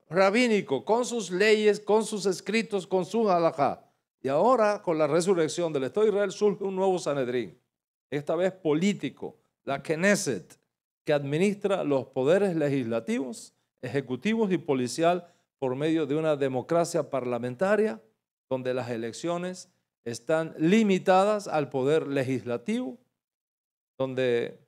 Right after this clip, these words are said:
solamente la Knesset, una vez elegida, forma una coalición entre diputados con mayoría simple en sus bancas.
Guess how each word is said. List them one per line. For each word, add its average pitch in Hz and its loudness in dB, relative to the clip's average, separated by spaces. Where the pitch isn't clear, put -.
solamente 165 -2
la 120 -6
Knesset, 160 -2
una 190 6
vez 175 2
elegida, 185 0
forma 156 -2
una 151 -6
coalición 156 -4
entre 131 -2
diputados 139 -2
con 120 -4
mayoría 127 -2
simple 156 -4
en 123 -4
sus 110 -12
bancas. - -12